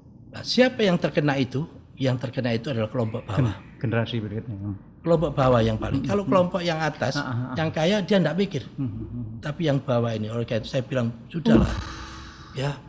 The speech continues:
Speaker 2: Jadi
Speaker 1: Kalau
Speaker 2: gap nanti ya ini ya?
Speaker 1: Jadi gap.
Speaker 2: Hmm.
Speaker 1: Jadi ininya luar biasa. Sudahlah, kalau di kesehatan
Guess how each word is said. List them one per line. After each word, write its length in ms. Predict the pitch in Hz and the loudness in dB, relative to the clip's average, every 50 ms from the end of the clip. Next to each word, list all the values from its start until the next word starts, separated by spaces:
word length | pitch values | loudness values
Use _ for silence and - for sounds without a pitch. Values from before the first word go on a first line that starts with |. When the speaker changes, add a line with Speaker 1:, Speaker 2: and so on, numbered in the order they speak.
| - - - | -20 -16 -4
Speaker 2:
Jadi 160 | - 135 - 170 | -2 0 2 6
Speaker 1:
Kalau 200 | 175 175 190 208 | 6 10 10 10
Speaker 2:
gap 180 | 220 202 - | 10 10 8
nanti 280 | - 170 156 156 147 165 | 6 6 6 6 8 8
ya 100 | 151 131 123 | 6 6 6
ini 140 | 127 131 | 4 4
ya? 80 | 131 139 | 6 8
Speaker 1:
Jadi 180 | 233 247 302 294 - | 8 8 8 4 2
gap. 280 | - - 220 202 - - - - | 4 4 6 6 4 2 -6 -6
Speaker 2:
Hmm. 220 | - 139 117 110 120 - | -4 -4 -4 -4 -6 -6
Speaker 1:
Jadi 320 | - 185 185 180 220 226 214 202 196 190 220 196 | -2 -2 -2 0 0 -2 -2 -2 -2 -4 -4 -4
ininya 320 | 214 202 208 208 226 226 214 | -2 0 2 2 2 0 0
luar 260 | 190 185 202 202 180 160 | -2 0 2 2 2 2
biasa. 540 | 151 170 180 202 - - - 117 120 120 - - - - - - - - - - - - - - - - - - | 2 0 0 0 -2 -4 -8 -8 -10 -10 -12 -16 -18 -18 -18 -20 -20 -20 -20 -20 -20 -20 -20 -20 -20 -20 -18 -8
Sudahlah, 560 | - - 202 165 175 147 131 110 101 107 - | -2 0 4 6 8 8 8 8 6 4 2
kalau 300 | - 160 143 151 165 151 | 4 4 6 6 4 2
di 180 | - 151 143 131 | 2 0 0 0
kesehatan 720 | - 151 - - 135 117 113 - 120 113 110 113 113 117 | 0 0 4 4 4 4 4 4 2 2 2 2 0 -2